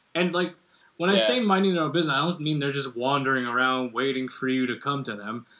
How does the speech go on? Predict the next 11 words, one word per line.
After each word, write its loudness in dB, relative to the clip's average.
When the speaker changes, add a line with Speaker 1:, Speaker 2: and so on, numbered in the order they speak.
Speaker 1:
Like, 0
some 2
of 2
them 4
are 2
actually 4
just 6
sitting 0
down, 2
doing 2
nothing. 0